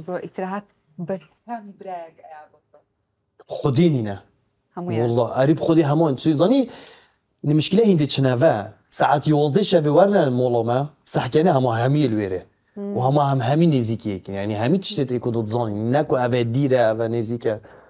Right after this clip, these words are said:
Speaker 1: باش. ای شتێک نییە لەگەڵ برادەرەکانم بەسەر هاتێکی خۆش، شتێکە بەسەرتان هاتوو بێ بۆمان باسکەی تۆ دوانزە هاوڕێت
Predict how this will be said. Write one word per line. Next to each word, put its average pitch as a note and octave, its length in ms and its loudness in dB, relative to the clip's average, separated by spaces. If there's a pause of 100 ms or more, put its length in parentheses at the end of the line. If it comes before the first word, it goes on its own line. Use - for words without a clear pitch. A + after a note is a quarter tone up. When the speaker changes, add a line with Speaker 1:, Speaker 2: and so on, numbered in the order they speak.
Speaker 1:
باش. E3 320 -18
ای F#3+ 120 -12
شتێک A#3 280 -6
نییە G3+ 300 -6
لەگەڵ E3+ 260 -10 (140)
برادەرەکانم D#3+ 840 -12
بەسەر E3+ 320 -14
هاتێکی D#3+ 500 -12 (100)
خۆش، G3 400 -8 (100)
شتێکە F3+ 380 -10
بەسەرتان F#3 500 -10
هاتوو F#3 340 -12
بێ F3+ 160 -10
بۆمان F3+ 340 -10
باسکەی E3+ 400 -12
تۆ G3 60 -10 (180)
دوانزە F#3+ 480 -2 (180)
هاوڕێت F#3 460 -4